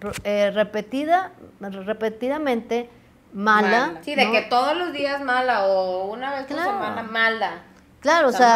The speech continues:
Speaker 1: sea,
Speaker 3: mal
Speaker 1: no
Speaker 3: hecha.
Speaker 1: estás haciendo, entonces eso, eso pasaría, pero ¿qué pasa? No pasa nada, ¿no?
Speaker 2: De hecho, hay muchas amigas que me han dicho de que, "Ay, no, yo no lo hago porque ¿cómo me va a caber esa cosa ahí?". Yo no me quedo pensando, "Güey, ¿qué haces, güey? ¿Bombones o,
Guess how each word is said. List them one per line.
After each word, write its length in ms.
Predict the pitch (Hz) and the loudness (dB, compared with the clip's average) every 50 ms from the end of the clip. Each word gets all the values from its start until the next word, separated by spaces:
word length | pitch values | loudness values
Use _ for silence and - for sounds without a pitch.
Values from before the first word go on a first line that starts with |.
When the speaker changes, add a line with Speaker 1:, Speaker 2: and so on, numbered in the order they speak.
| 220 | 6
Speaker 1:
sea, 20 | 233 240 | 4 2
Speaker 3:
mal 180 | 247 240 233 | -2 -4 -2
Speaker 1:
no 80 | 247 254 | -2 -2
Speaker 3:
hecha. 160 | 262 - 311 | 0 0 -2
Speaker 1:
estás 80 | 302 320 | -2 -2
haciendo, 580 | 339 320 - 330 311 302 294 294 320 339 339 - | -4 -4 -2 -2 -2 -2 -2 0 0 0 0 -2
entonces 580 | - 247 233 233 226 226 220 214 269 277 269 277 - - - - - - - - | -4 -6 -4 -4 -4 -4 -4 -2 -4 -4 -4 -6 -12 -20 -20 -20 -20 -20 -10 -4
eso, 760 | - 202 202 202 - - 233 233 220 208 190 175 170 175 180 - - _ _ _ _ _ _ _ _ | -4 -2 -2 -2 0 2 2 4 4 2 0 -2 -4 -6 -12 -16 -20 _ _ _ _ _ _ _ _
eso 240 | - 196 196 - 220 214 | -10 -8 -6 -6 -6 -4
pasaría, 400 | 202 196 196 226 220 269 311 294 | -4 -4 -4 -2 0 2 2 4
pero 160 | 262 240 233 | 4 2 2
¿qué 100 | 233 262 | 2 0
pasa? 300 | 254 262 285 285 277 311 | 0 0 -2 -2 -2 -2
No 120 | 277 254 - | -4 -4 -6
pasa 240 | - 214 202 208 | -6 -8 -10 -10
nada, 260 | 220 247 - 202 180 - - - - - - - - - - - - - | -10 -10 -12 -12 -12 -14 -16 -20 -20 -20 -20 -16 -12 -12 -12 -12 -14 -16
¿no? 280 | 202 196 202 208 240 311 339 339 - _ - - - - - - - - - | -12 -12 -12 -12 -12 -14 -16 -20 -20 _ -20 -20 -20 -20 -20 -20 -20 -10 -8
Speaker 2:
De 60 | 220 | -8
hecho, 140 | 214 214 254 240 | -6 -2 0 0
hay 100 | 254 254 | 0 0
muchas 340 | 247 233 233 - 247 240 | -2 -6 -8 -10 -12 -12
amigas 380 | 262 254 247 226 208 202 202 208 | -10 -10 -10 -8 -6 -8 -8 -8
que 100 | - 214 | -10 -10
me 100 | 214 208 | -10 -8
han 80 | 208 208 | -10 -10
dicho 180 | 202 202 - | -12 -8 -6
de 140 | 202 190 196 | -6 -6 -6
que, 120 | 196 - - | -10 -10 -4
"Ay, 240 | - 214 254 285 320 | 0 0 0 0 0
no, 240 | 339 330 277 233 202 | -4 -6 -4 -4 -4
yo 160 | 202 202 233 | -4 -4 -4
no 80 | 240 254 | -4 -4
lo 140 | 302 349 359 | -2 -2 0
hago 240 | 339 320 302 302 - | 0 0 -2 -4 -8
porque 280 | - 359 - 320 294 - | -10 -12 -12 -12 -12 -8
¿cómo 240 | - 294 285 339 | -6 -6 -4 -4
me 120 | 359 403 427 | -6 -6 -6
va 120 | 415 392 | -6 -6
a 60 | 381 | -4
caber 280 | 381 381 381 381 370 359 | -2 -2 -2 -2 -2 -4
esa 200 | 370 370 - 381 | -4 -6 -8 -8
cosa 280 | 381 349 339 330 330 339 | -8 -8 -8 -4 -4 -2
ahí?". 240 | 320 339 240 226 202 | -2 -2 -4 -6 -6
Yo 100 | 185 233 | -6 -6
no 120 | 220 226 269 | -4 -4 -6
me 120 | 294 302 | -6 -6
quedo 140 | 294 330 320 | -4 -4 -4
pensando, 440 | 277 - 311 - 311 277 269 277 277 | -4 -6 -6 -4 -4 -4 -2 -4 -2
"Güey, 280 | 254 311 294 294 277 285 | 0 2 0 0 0 -2
¿qué 120 | - 311 | -2 2
haces, 400 | 294 302 294 277 277 262 233 196 190 | 2 4 2 2 0 -4 -8 -6 -6
güey? 120 | 190 185 | -6 -6
¿Bombones 680 | 185 202 214 226 240 302 320 320 311 285 247 214 220 - | -6 -6 -8 -4 0 0 0 2 0 -2 -6 -6 -6 -8
o, 320 | 190 185 175 165 170 151 | -8 -8 -8 -8 -10 -12